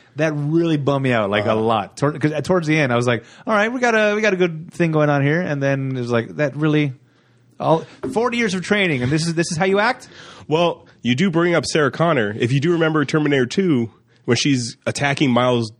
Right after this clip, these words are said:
Speaker 2: Dyson's place, she kinda gets a little soft spot when the, when the kid, when her s-,
Speaker 1: Mm.
Speaker 2: when Miles, uh, Miles Dyson's son, "Don't shoot my dad." She
Speaker 1: Right.
Speaker 2: kinda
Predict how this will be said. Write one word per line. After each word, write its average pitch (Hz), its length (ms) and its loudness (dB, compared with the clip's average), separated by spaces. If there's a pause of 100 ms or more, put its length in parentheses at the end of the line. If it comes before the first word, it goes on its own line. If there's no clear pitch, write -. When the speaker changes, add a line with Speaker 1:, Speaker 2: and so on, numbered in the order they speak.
(100)
Speaker 2:
Dyson's 131 460 0
place, - 560 -4 (560)
she - 160 -6
kinda 151 220 2
gets 143 180 0
a 151 40 0
little 147 200 2
soft 165 320 0
spot 143 400 0 (100)
when 120 240 -2
the, 113 100 -4
when 117 140 -4
the 104 80 -4
kid, 151 300 -2
when 123 100 0
her 127 120 0
s-, 123 180 -4
Speaker 1:
Mm. 110 100 -6
Speaker 2:
when 113 260 -6
Miles, 127 420 -6 (260)
uh, 107 300 -10 (420)
Miles 120 280 -2
Dyson's 131 480 -2
son, 127 440 -4 (320)
"Don't 453 180 0
shoot 427 200 -2
my 403 120 0
dad." 381 720 0 (160)
She 113 160 -2
Speaker 1:
Right. 113 160 2
Speaker 2:
kinda 143 260 2